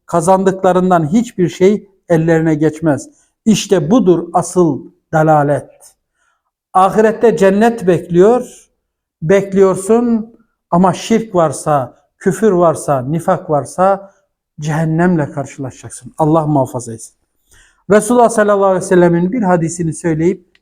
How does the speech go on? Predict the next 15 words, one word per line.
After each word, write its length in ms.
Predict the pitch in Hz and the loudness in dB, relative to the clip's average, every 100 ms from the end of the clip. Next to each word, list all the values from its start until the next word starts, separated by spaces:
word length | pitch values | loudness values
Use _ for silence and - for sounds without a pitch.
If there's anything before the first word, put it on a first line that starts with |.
| _ | _
inşallah 460 | 220 190 165 151 156 | 0 0 0 0 0
hutbemi 440 | 196 196 151 175 | -2 -2 0 0
bitireceğim. 480 | 151 156 139 135 110 _ _ _ _ _ - | 0 -4 -6 -6 -6 _ _ _ _ _ 0
Kim 500 | 233 269 - - - | 0 2 -4 -10 -10
yalan 540 | 151 170 185 233 202 165 | 0 2 4 2 2 0
ve 80 | |
yalancılıkla 720 | 160 165 165 156 170 175 165 151 | 2 2 0 2 2 2 0 0
iş 260 | 226 - | -2 0
yapmayı 420 | 160 - 156 143 | -4 -2 0 0
terk 280 | 143 160 - | 0 -2 0
etmezse 800 | 165 - 165 220 - 202 208 208 - - _ - | -4 -2 -2 0 0 2 2 0 -10 -20 _ -2
Allah'ın 920 | 165 170 190 190 - 202 240 226 - _ _ _ | 2 4 2 0 0 2 2 0 -6 _ _ _
onun 640 | 170 185 170 139 - - _ _ - | 2 2 0 -4 -8 -20 _ _ -2
oruç 380 | 165 220 - | 0 0 -4
tutmasına 800 | - - 160 147 - 165 208 202 | -10 -8 -4 -4 -2 -2 -2 -4